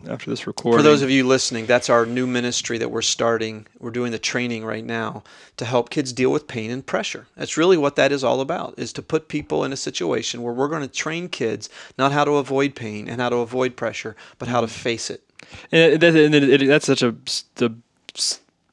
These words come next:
Speaker 1: foundational piece of modern psychology and, and cathartic therapy, and that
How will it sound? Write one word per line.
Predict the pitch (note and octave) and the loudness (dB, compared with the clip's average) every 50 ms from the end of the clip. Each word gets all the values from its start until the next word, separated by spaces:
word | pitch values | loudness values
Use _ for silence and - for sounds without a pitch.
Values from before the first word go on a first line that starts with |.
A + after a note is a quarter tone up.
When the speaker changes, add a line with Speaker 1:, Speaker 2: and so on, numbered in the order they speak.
| _ _ _ - - C3+ | _ _ _ -16 -14 -12
Speaker 1:
foundational | B2+ - - - D3+ C3+ B2+ B2+ A#2 C3 C3+ C3+ C3 - C#3+ B2+ A#2 | -12 -8 0 2 4 4 4 4 6 6 6 6 6 6 6 4 4
piece | - - - C3 A#2+ - | 2 2 0 0 0 0
of | A#2 A2 A#2+ | -4 -4 0
modern | A#2+ A2+ A2+ A2+ A2 | 2 4 4 4 2
psychology | A2+ - A2+ G#2+ G#2+ - B2+ B2 B2 B2 A#2+ A#2+ B2 A2 G#2+ G#2+ | 0 0 -2 -2 0 4 6 6 8 8 6 4 0 -4 -2 -2
and, | G#2 G#2 G2 | -2 -4 -4
and | F#2 G#2+ - - - | -6 -8 -8 -10 -10
cathartic | - - A2+ - B2 A#2 A2+ G#2+ | -12 -8 0 2 4 4 4 2
therapy, | - - A#2 A2+ A#2 B2 A#2+ - - A2+ G2+ | -2 0 2 6 6 6 6 4 0 -4 -4
and | F#2+ - G#2 | -4 -2 -2
that | G#2+ G2+ | -2 -2